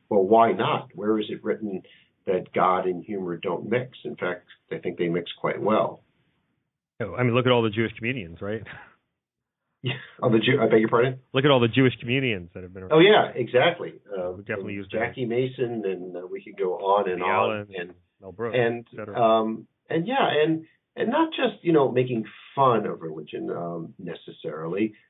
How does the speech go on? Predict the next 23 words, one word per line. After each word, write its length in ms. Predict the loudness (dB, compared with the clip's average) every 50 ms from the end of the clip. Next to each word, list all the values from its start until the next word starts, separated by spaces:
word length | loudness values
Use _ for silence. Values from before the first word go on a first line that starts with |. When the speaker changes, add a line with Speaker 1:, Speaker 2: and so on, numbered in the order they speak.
| _ -8
Speaker 1:
but 100 | -6 -6
having 500 | -2 0 2 2 4 4 4 2 2 -2 -2
fun 360 | -2 -2 -2 -2 -4 -8 -12 _
with 160 | -12 -12 -12 -12 -8
religion. 560 | -8 -6 -6 -6 -6 -8 -8 -8 -8 -8 -10 -12 -18 -20 -20 _ _
You 80 | 0 2
know, 140 | 4 4 2 0
G 200 | -2 -4 -4 -2
K 200 | 2 2 2 2 2 0
Chesterton, 520 | -2 -2 -2 0 -2 -4 -2 0 0 2
the, 220 | 2 2 2 2 0
the 80 | -2 -4
British 320 | -2 0 0 2 2 2 2 2
writer, 460 | 4 4 4 6 4 4 4 2 0 -4 -18 _ _ _ _ -4
uh, 200 | -2 0 2 2 0 -2 0 4
said, 180 | 4 4 4
"The 80 | 4 0 -2 -2 -4
test 280 | -2 -2 -2 0 2
of 120 | 0 2 2
a 40 | 0
good 280 | 0 2 4 4 4
religion 600 | 4 4 4 6 4 4 4 4 2 2 2 0 -4 _ _ _ _ _ _ _ _ _
is 220 | -2 0 0 0